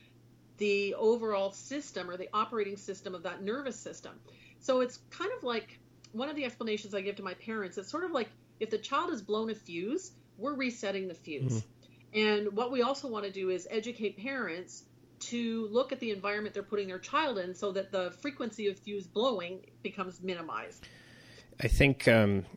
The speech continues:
Speaker 2: th-, that's an apt analogy for sure. I, I'm, I'm reminded of, um, a conversation I had with Doctor Ted Carrick when I was, uh, with him in Dallas about, oh, geez Louise, man, maybe, like, ten years ago. And, um,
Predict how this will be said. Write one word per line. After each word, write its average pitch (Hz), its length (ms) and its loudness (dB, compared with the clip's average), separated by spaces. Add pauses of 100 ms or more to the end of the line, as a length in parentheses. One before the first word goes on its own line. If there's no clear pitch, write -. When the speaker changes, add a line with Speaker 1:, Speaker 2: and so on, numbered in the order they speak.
(180)
Speaker 2:
th-, 127 260 2
that's 147 200 12
an 113 80 8
apt 95 200 4
analogy 87 520 2
for 92 220 2
sure. 87 440 6
I, - 180 0
I'm, 110 240 6
I'm 110 160 6
reminded 110 540 10
of, 92 300 4
um, 87 340 4
a - 60 -6
conversation 95 640 4
I 92 60 2
had 92 220 4
with 87 200 2
Doctor 87 260 -2
Ted 85 260 0
Carrick 87 380 2
when 87 100 2
I 90 120 4
was, 87 320 0
uh, 87 100 2
with 90 220 -2
him 98 180 2
in 87 160 -2
Dallas 87 400 2
about, 87 500 -6 (220)
oh, 90 220 -4
geez 87 280 -6
Louise, 95 380 -2
man, 92 320 0
maybe, 98 220 0
like, 90 200 0 (140)
ten 98 240 2
years 95 220 4
ago. 87 280 2 (840)
And, 107 400 8
um, 98 460 8